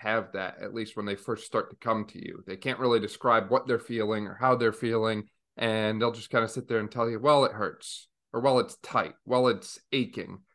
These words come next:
And the more you can kinda push them to get a little bit deeper, the more feedback and insight you get as a coach or a P T or whatever.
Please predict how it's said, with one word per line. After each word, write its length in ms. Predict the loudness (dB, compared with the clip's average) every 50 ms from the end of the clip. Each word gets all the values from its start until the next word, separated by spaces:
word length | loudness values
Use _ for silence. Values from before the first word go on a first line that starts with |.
| _ _ _
And 400 | 0 2 4 4 4 2 2 0 2
the 100 | 2 2
more 320 | 4 4 6 6 6 6 6
you 160 | 4 0 -2
can 160 | -4 -6 -4
kinda 220 | -2 -2 -2 -2
push 360 | -4 -4 -2 -2 -2 -2 -2 0
them 240 | 0 0 0 0
to 80 | -2 -4
get 160 | 0 2 2
a 60 | 2
little 260 | 2 2 0 -2 -2 -2
bit 300 | -2 -4 -4 -4 -6 -8
deeper, 500 | -6 -6 -6 -4 -2 0 0 0 -2 -6 -18 -20 _ _ _ -4
the 80 | -2
more 260 | 0 0 2 2 2
feedback 640 | 0 0 -2 -2 -2 0 2 2 2 4 2 2 0
and 100 | -4 -4
insight 380 | -4 -4 -4 -6 -6 -6 -6
you 240 | -6 -4 -4 -4 -4
get 240 | -2 0 0 2 2
as 180 | 2 0 0 -2
a 60 | -8
coach 520 | -8 0 2 4 4 4 2 0 -4 -4
or 140 | -2 -2 -2
a 60 | -2
P 240 | -4 -4 -4 -4 -4
T 260 | -4 -4 -2 0 0
or 100 | 2 0
whatever. 540 | 0 0 0 0 0 2 2 0 -2 -2 -4